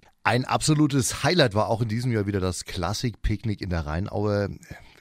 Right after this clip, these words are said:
Unfassbar viele Menschen waren da und haben das Beethoven-Orchester live und Open Air erlebt. Ist das, ähm, tatsächlich auch die beste Möglichkeit, diese klassische Musik, Beethoven,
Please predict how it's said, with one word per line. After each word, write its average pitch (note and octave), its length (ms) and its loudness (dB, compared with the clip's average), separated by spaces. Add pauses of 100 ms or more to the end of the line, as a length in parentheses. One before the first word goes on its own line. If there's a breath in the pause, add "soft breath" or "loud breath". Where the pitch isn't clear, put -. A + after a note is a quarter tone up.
(160 loud breath)
Unfassbar G2 540 -8
viele G2 180 -4
Menschen F2+ 320 -4
waren F2 180 -2
da F2 220 -2
und E2+ 240 -6
haben F2+ 240 -2
das E2+ 160 -6
Beethoven-Orchester F#2 1040 -4 (460 loud breath)
live F2+ 400 0
und A#2 200 -2
Open A#2 480 0
Air G#2 320 2
erlebt. F#2 440 -2 (760 loud breath)
Ist - 200 -4
das, E3+ 420 -2
ähm, C#3+ 300 0 (200)
tatsächlich C3+ 680 -4
auch A2+ 140 -4
die C3+ 100 -2
beste B2+ 320 -2
Möglichkeit, A#2 840 -4 (840)
diese C#3+ 200 -4
klassische B2 420 -6
Musik, F2 320 -4
Beethoven, E2 600 -6